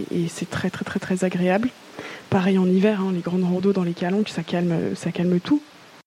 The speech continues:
Quels sont les endroits où je me rends quand j'ai besoin de créer ? Ben, la rue. Je vais dans la rue.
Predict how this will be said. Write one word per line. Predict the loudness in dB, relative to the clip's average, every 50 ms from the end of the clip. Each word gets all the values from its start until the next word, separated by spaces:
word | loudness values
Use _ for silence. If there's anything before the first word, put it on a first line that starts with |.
| _ -20 -20 -20 -18 -4
Quels | 2 2 2 2 2
sont | 2 2 4 6
les | 6 6 4 4
endroits | 2 4 4 4 4
où | 4
je | 4 4 4
me | 4
rends | 4 4 2
quand | 4 4 4
j'ai | 4 4
besoin | 4 4 2 2 0
de | 0
créer ? | 0 0 0 2
Ben, | 2 4
la | 4 4 4
rue. | 2 0 0 -2 -4 -6 -8 -18 -20 -20 -20 -20 -20 -20 -20 -20 -20 -20 -16 -8
Je | -2 2
vais | 2 4 4
dans | 4 4
la | 4 4
rue. | 2 0 -2 -6